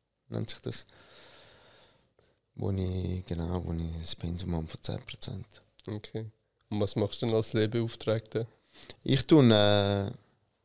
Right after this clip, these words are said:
Speaker 1: angehende Montageelektriker
Speaker 2: Okay.
Speaker 1: unterrichten.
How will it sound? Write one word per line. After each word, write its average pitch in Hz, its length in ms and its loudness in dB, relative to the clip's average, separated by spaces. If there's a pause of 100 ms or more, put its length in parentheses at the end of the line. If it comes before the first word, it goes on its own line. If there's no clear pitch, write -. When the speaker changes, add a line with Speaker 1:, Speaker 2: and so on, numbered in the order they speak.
(300)
Speaker 1:
angehende 117 880 6
Montageelektriker 147 1080 4 (220)
Speaker 2:
Okay. 139 500 -4 (1500)
Speaker 1:
unterrichten. 120 720 0